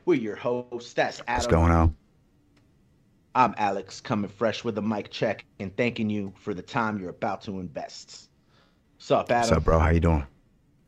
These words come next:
Speaker 1: Doing good, man. What a weekend! What a weekend it's been.
Speaker 2: Yeah.
Speaker 1: Right?
Speaker 2: Yeah, it's been pretty, uh, eventful weekend, sir.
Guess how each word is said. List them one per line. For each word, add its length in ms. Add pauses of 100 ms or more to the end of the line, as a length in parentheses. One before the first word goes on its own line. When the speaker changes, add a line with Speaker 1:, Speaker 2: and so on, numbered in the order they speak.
(800)
Speaker 1:
Doing 180
good, 240
man. 460
What 160
a 40
weekend! 540 (540)
What 420
a 260
weekend 640
it's 140
been. 280
Speaker 2:
Yeah. 280 (220)
Speaker 1:
Right? 200
Speaker 2:
Yeah, 160
it's 140
been 160
pretty, 300
uh, 200 (680)
eventful 400
weekend, 380
sir. 260